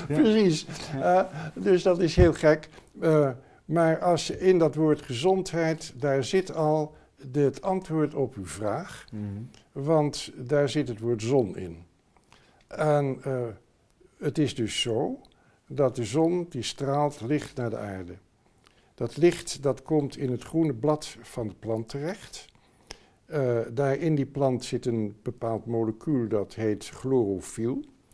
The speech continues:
Speaker 1: Ja.
Speaker 2: Die chlorofiel, die vangt dat licht in. Die mengt dat licht met C O twee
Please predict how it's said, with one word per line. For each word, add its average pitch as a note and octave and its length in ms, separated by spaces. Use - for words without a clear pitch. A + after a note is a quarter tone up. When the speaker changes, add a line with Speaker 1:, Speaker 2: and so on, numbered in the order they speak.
Speaker 1:
Ja. A#2 200
Speaker 2:
Die D3 140
chlorofiel, C#3+ 640
die A2+ 160
vangt D3+ 360
dat - 180
licht E3 340
in. D3 360
Die C3+ 160
mengt E3 560
dat B2 220
licht - 540
met B2+ 460
C - 40
O A2+ 180
twee C3+ 520